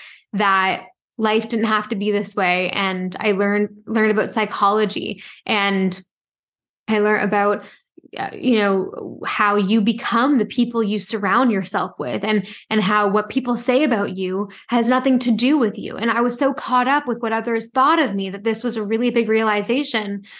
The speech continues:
And I look back and it really seems like something just clicked. And I started doing different things, and I started feeding my mind different information,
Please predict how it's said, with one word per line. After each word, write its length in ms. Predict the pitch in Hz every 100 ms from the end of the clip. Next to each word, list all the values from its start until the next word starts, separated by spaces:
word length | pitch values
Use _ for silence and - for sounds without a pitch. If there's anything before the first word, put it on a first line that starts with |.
| - - _
And 500 | 240 233 226 220 214 - _ _ _ _ _ _
I 100 | 254
look 300 | 247 294 214
back 280 | 233 285 302
and 80 | 220
it 160 | 208
really 380 | 220 240 262 247
seems 400 | - 247 254 262
like 160 | 226 220
something 460 | 240 220 247 240
just 260 | 226 226 -
clicked. 580 | - 214 - - - - - - - - _
And 180 | 226 220
I 80 | 214
started 480 | 220 240 233 240 202
doing 720 | 247 254 262 220 214 - -
different 460 | - 226 240 214 214
things, 340 | 220 214 196
and 80 | 214
I 80 | 208
started 540 | - 214 208 208 190 _
feeding 320 | - 254 262 254
my 140 | 240
mind 560 | 226 208 196 190 185 -
different 360 | 202 208 196
information, 840 | 196 190 202 190 185 - - -